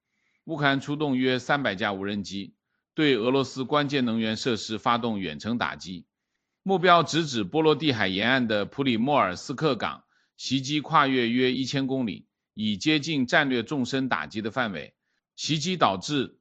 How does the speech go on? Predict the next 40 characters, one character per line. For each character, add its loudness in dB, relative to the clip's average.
至 -2
少 0
一 2
座 2
大 2
型 0
燃 2
料 4
储 -12
罐 2
起 -2
火， -8
火 -2
势 -2
持 -4
续 -2
燃 -4
烧， -2
同 -2
时 -2
港 2
口 -2
附 -4
近 2
的 2
圣 -2
彼 -2
得 -2
堡 0
机 -4
场 -8
被 6
迫 0
关 2
闭 0
约 2
十 -6
五 0
小 -8
时， -14